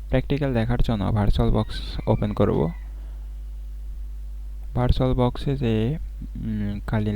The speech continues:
Linux যেটা আছে, তো এটা আমরা ওপেন করব। ওপেন করার পরে Nmap টুলটি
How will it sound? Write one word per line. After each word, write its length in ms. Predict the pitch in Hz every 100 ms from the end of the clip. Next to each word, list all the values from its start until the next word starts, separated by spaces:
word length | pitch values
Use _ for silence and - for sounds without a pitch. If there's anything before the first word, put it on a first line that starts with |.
| 104
Linux 240 | 101 104 - - -
যেটা 280 | - 101 104 101
আছে, 320 | 101 - 110 - - - - - -
তো 280 | - - - -
এটা 240 | 107 107
আমরা 260 | 101 101 - 95
ওপেন 220 | 98 104
করব। 280 | 104 101 104 120 120
ওপেন 220 | - 101
করার 240 | 104 107 104
পরে 360 | 104 98 101 - - - - - - 101 104
Nmap 300 | 101 101 95 - - - - - - -
টুলটি 540 | - 98 - 95 85